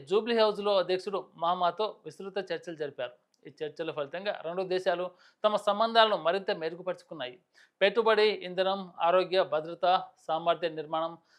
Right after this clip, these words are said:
అభివృద్ధి సహకారం వంటి రంగాలలో సహకారాన్ని విస్తరించేందుకు నేతలు చర్చించారు.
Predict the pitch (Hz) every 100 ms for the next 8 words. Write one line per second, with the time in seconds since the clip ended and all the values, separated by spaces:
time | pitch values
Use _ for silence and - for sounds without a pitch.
0 | - 175 196 226 214 226 - 180 190 190
1 | 190 165 165 170 170 214 175 _ 170 185
2 | 202 196 185 160 156 175 160 170 190 165
3 | 165 185 180 151 147 156 143 -